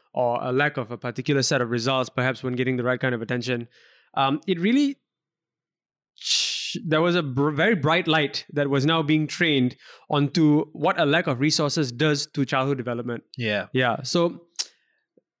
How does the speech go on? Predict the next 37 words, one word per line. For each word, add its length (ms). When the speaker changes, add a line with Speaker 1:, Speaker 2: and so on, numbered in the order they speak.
Speaker 1:
education 440
is 80
something 240
very 160
close 200
to 60
my 80
heart. 160
I, 120
I, 360
I 40
come 280
from, 320
I, 320
not 260
really 200
a 80
family 340
of 100
teachers, 500
uh, 540
but, 440
you 100
know, 220
uh, 580
my 180
father 260
was 140
a 40
teacher, 540
Speaker 2:
Hmm. 140
Speaker 1:
um, 260
in 100
the 100
army. 360
My 340
grandfather, 840